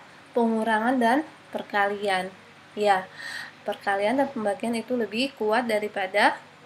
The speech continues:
pengurangan. Maka yang dikerjakan adalah perkalian dulu. Ya, bisa kalian kelompokkan dengan cara, eh, menambahkan tanda kurung seperti ini.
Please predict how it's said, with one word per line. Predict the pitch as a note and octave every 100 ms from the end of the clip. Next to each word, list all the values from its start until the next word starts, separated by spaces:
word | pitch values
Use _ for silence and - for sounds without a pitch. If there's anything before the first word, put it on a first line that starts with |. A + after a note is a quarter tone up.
| - -
pengurangan. | G#3 G#3 G#3 G#3 A3 A#3 A3+ B3 - - - -
Maka | A#3 A3+ C#4
yang | D#4 D4+
dikerjakan | C4+ B3+ A#3 G#3+ G3 - G#3+ B3 E4 - - - -
adalah | A3 G#3+ G#3+ C4+ C#4
perkalian | - A3 G#3 G3 G#3 A3+ A3
dulu. | F#3+ F#3 F3+ - - - - - - - -
Ya, | G#3+ G3
bisa | F#3+ G#3 A3+
kalian | A3 G#3+ G#3+ A3 A3 C#4+ - - A#3
kelompokkan | G#3 G#3+ G#3 A#3+
dengan | B3+ A3+ G#3+ -
cara, | G3 G#3 C4 - - - - - - -
eh, | G3 G#3 G3 G3 G3 G3 G3
menambahkan | G3 G3+ G3 F#3+ G3 G#3+ A#3 B3+ - - - - - - -
tanda | F#3+ G3 -
kurung | G3 A3+
seperti | A#3 A3 F#3 F#3+ F#3+
ini. | F#3